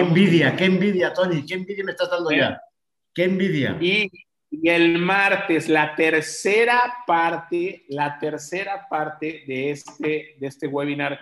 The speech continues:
Speaker 1: de este, de este foro que ha sido importantísimo. Y ahí vamos con preguntas y respuestas y les digo cómo el foro se llama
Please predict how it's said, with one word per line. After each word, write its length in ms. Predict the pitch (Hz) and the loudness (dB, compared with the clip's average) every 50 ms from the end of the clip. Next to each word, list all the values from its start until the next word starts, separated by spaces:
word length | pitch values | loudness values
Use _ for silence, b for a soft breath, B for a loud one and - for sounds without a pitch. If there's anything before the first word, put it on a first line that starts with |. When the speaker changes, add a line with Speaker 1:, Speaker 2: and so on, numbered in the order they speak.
| - - | -10 -6
Speaker 1:
de 100 | 131 139 | -6 -6
este, 260 | 143 - - 165 151 | -6 -6 -6 -6 -6
de 100 | - 156 | -4 -6
este 240 | 151 147 - 170 156 | -8 -8 -8 -12 -12
foro 380 | - - 147 147 156 151 147 147 | -8 -6 -4 -4 -2 -4 -4 -4
que 80 | - 147 | -6 -8
ha 60 | - | -8
sido 260 | - - 156 156 165 | -8 -10 -8 -6 -6
importantísimo. 1500 | 165 160 156 - 139 135 127 127 127 - 139 127 127 127 127 127 127 - - 165 175 165 165 - - 139 120 107 101 98 _ _ _ _ | -6 -6 -6 -4 -2 -2 -2 -4 -4 -2 -2 -2 -2 -2 -2 -4 -6 -6 -6 -6 -4 -4 -6 -8 -14 -18 -20 -20 -20 -20 _ _ _ _
Y 160 | _ 123 120 123 | _ -10 -8 -6
ahí 440 | 127 139 147 160 170 165 165 - | -4 -4 -4 -4 -6 -6 -8 -8
vamos 340 | 131 131 127 127 135 135 - | -10 -10 -10 -10 -12 -14 -16
con 220 | _ - 127 120 - | _ -14 -14 -12 -10
preguntas 520 | 123 120 117 131 131 139 135 135 131 - | -10 -10 -10 -10 -12 -12 -12 -14 -12 -12
y 60 | 127 113 | -16 -18
respuestas 880 | - 110 - _ _ _ 156 156 156 156 - - 151 143 - - - - | -18 -20 -20 _ _ _ -6 -6 -6 -6 -8 -10 -10 -10 -10 -16 -18 -16
y 80 | 127 123 | -12 -10
les 200 | 117 113 110 - | -8 -10 -8 -10
digo 440 | 131 131 127 139 139 143 143 B B B B _ _ _ _ | -10 -10 -8 -8 -8 -8 -10 B B B B _ _ _ _
cómo 560 | - 135 131 131 135 135 135 139 139 139 - - | -10 -10 -8 -6 -6 -6 -6 -8 -8 -12 -14 -14
el 280 | 131 123 123 117 120 | -12 -12 -12 -12 -12
foro 400 | - 147 147 147 151 151 156 151 | -8 -6 -4 -4 -4 -4 -6 -8
se 240 | 151 - - 120 113 | -12 -14 -14 -16 -14
llama 420 | 117 131 135 139 139 143 143 147 | -12 -10 -10 -8 -6 -6 -8 -8